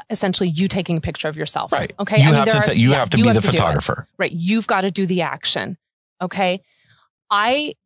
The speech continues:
Speaker 1: do not mind if my friend over there is taking a picture of the mountain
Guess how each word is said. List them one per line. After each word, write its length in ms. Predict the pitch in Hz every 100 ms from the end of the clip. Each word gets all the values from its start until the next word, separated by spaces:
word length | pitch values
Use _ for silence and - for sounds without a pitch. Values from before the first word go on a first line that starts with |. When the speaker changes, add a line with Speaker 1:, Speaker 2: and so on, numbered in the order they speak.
| _ _ -
Speaker 1:
do 140 | 220
not 220 | 226 226
mind 680 | 190 175 170 156 147 151 - _ _ _ _
if 180 | 196 -
my 160 | 190 196
friend 400 | - 202 196 190
over 240 | 180 175
there 480 | 160 143 139 - 165 _ _
is 80 | -
taking 280 | 202 180 180
a 40 |
picture 320 | - 180 175 -
of 160 | 190
the 80 | 190
mountain 500 | 226 233 240 254 254